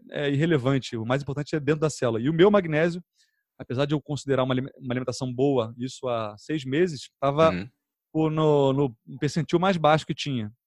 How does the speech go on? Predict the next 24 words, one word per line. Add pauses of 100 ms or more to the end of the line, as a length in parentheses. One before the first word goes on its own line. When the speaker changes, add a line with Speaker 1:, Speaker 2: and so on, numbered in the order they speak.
(160)
Speaker 2:
Uhum. (100)
Speaker 1:
E
aí
eu
co-, (140)
eu, (100)
eu
recomendo, (100)
se
pra
mim
tava
baixo,
imagina
pras
outras
pessoas. (380)
Então
eu
recomendo (840)
o,
o, (280)
o
magnésio.